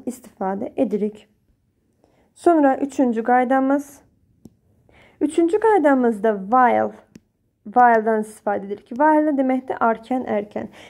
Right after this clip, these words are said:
Əgər while-dan dərhal sonra, dərhal sonra I N G gəlibsə, bu o deməkdir ki, bu da participle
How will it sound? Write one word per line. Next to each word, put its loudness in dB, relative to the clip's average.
Əgər 4
while-dan 2
dərhal 2
sonra, -2
dərhal 2
sonra -4
I 0
N -2
G -6
gəlibsə, 0
bu 4
o 6
deməkdir -2
ki, -4
bu -4
da 0
participle -2